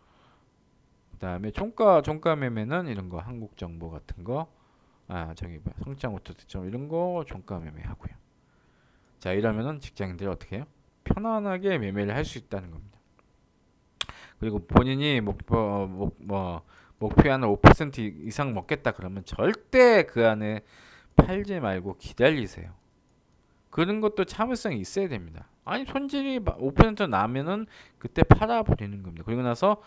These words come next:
다음에 공략할 때는, 자, 물량을 두 배로, 두 배로 해서 오 퍼센트를 기다리는 겁니다. 그러면은 수익이 더블로 먹는 거죠. 자, 이 부까지 오늘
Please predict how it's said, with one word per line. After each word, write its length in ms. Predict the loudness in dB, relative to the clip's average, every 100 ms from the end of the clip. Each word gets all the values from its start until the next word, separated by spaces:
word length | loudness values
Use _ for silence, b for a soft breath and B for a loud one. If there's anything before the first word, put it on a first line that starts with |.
| B B B
다음에 600 | 0 6 8 6 2 -4
공략할 480 | -4 -4 -4 -4 -6
때는, 420 | -6 -8 -8 -10 _
자, 200 | -8 -8 -8 b b
물량을 440 | -6 -4 -2 -4 -8
두 220 | -6 0
배로, 420 | 2 2 0 -4 _ _
두 160 | -2 6
배로 460 | 6 6 2 -2 _ _ _ _
해서 280 | -6 -2 -2
오 140 | -2
퍼센트를 460 | 0 0 0 -2 -2
기다리는 420 | 2 2 2 -2
겁니다. 300 | -8 -12 -16 _ B B B B B
그러면은 480 | -10 -8 -6 -8 -8
수익이 560 | -12 -12 -12 -10 -12 -14 _ _ _ _ _ _ _ _
더블로 360 | -8 -6 -6 -6
먹는 320 | -8 -10 -16
거죠. 240 | -18 -18 -18 _ _ _ _ _ _ _ _ _ _ _ _ _ _ _ _ _ _ _ _ _ _ _ _ _ _ _ B B B B -8
자, 180 | -4
이 120 | -2 0
부까지 480 | 0 0 -2 0 -2
오늘 400 | 0 -2 -2